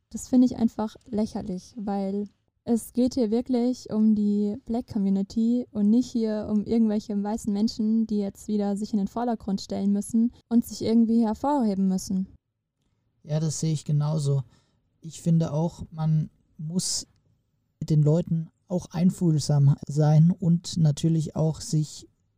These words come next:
Speaker 2: für dieses Thema sensibilisieren. Klar, dass es nicht jedem von euch da draußen so leicht fällt,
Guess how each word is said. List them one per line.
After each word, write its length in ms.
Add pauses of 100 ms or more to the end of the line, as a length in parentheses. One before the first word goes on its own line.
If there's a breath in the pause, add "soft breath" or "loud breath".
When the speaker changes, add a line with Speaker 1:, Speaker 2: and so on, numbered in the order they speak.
Speaker 2:
für 140
dieses 380
Thema 360
sensibilisieren. 920 (400 soft breath)
Klar, 320
dass 240
es 160
nicht 200
jedem 360
von 200
euch 260
da 120
draußen 720 (280)
so 200
leicht 420
fällt, 380